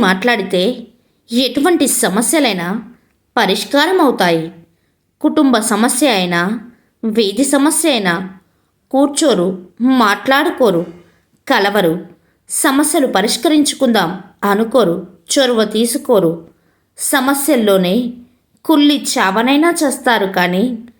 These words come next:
సమస్య గురించి ఎత్తితే ఎత్తిన వారిదే బాధ్యత. సూటిగా ప్రశ్నిస్తే సమస్యే లేదంటూ అబద్ధాలు, మాకు అంత అవసరం లేదంటూ బుకాయింపులు.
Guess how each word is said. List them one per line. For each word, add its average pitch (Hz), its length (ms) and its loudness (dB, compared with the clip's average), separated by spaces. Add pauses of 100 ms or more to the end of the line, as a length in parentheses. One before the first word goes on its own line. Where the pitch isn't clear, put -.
(300)
సమస్య 254 580 -2
గురించి 311 320 2 (140)
ఎత్తితే 190 360 -2 (800)
ఎత్తిన 254 300 0 (100)
వారిదే 175 360 0 (180)
బాధ్యత. 170 380 0 (680)
సూటిగా 330 540 0 (120)
ప్రశ్నిస్తే 202 580 -2 (680)
సమస్యే 269 680 0
లేదంటూ 180 480 0 (520)
అబద్ధాలు, 185 560 0 (540)
మాకు 254 460 2
అంత 190 160 -2 (220)
అవసరం 285 500 2
లేదంటూ 180 420 0 (480)
బుకాయింపులు. 190 800 0